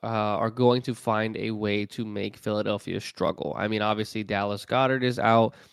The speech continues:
Philadelphia has been not struggling, but they've been a little inconsistent offensive line protection-wise. I mean, Jalen Hurts has had the capability to scramble and extend plays with his feet. I mean, last week, I think he had over a hundred and forty or fifty yards rushing.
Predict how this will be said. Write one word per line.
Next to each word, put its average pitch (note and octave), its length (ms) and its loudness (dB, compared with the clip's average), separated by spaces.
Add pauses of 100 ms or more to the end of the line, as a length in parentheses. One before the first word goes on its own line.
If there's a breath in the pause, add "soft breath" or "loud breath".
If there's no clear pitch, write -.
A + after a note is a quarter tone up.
(140)
Philadelphia A2 680 2
has G#2+ 180 0
been G#2 280 -2 (520 loud breath)
not A#3 140 0
struggling, D#3+ 640 6
but C3 160 4
they've C3+ 160 4
been F#3+ 140 4
a G3 40 4
little D#3 280 6
inconsistent C3+ 600 0
offensive A#2 500 0
line G#2+ 220 0
protection-wise. A#2+ 840 2
I A#2 40 2
mean, A2 180 -2
Jalen B2 320 4
Hurts A2+ 240 -2
has A2 160 -8
had A2 220 -2
the A2 160 -4
capability A2 580 -4
to G#2 100 -14
scramble A2+ 640 0
and G#2+ 100 0
extend A2 400 -4
plays A2 260 -2
with G#2 100 -4
his G#2 160 -4
feet. A#2+ 180 -2
I A2+ 80 0
mean, A2 140 -2
last G#2 320 0
week, A2 100 -2
I G#2+ 80 -2
think G2+ 180 -8
he A2+ 100 -6
had G#2+ 120 0
over G#2+ 200 -2
a G2+ 40 -4
hundred G#2+ 380 -4
and G#2 100 -10
forty A2+ 320 -2
or G#2+ 80 -2
fifty A2+ 320 -4
yards G#2+ 320 -2
rushing. A2 480 -2